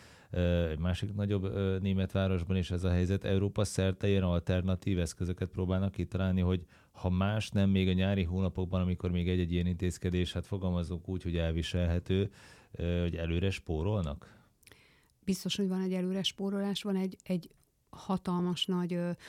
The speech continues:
Speaker 2: ö, verseny, hogy amit még lehet a világpiacon beszerezzenek, ö, gázt, és, ö, minél több, nagyobb, ö, mértékben fel tudják, ö, tölteni a tározókat. Ö,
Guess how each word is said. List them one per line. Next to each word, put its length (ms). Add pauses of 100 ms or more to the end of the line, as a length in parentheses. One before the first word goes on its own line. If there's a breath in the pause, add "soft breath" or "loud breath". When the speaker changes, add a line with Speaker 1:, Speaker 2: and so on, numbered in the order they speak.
(220 loud breath)
Speaker 2:
ö, 380 (1080)
verseny, 640
hogy 260
amit 300
még 140
lehet 360
a 240
világpiacon 680
beszerezzenek, 800
ö, 220
gázt, 520 (500 loud breath)
és, 400
ö, 200
minél 300
több, 500
nagyobb, 540
ö, 140
mértékben 460
fel 220
tudják, 420
ö, 400 (100)
tölteni 420
a 80
tározókat. 880 (460 loud breath)
Ö, 140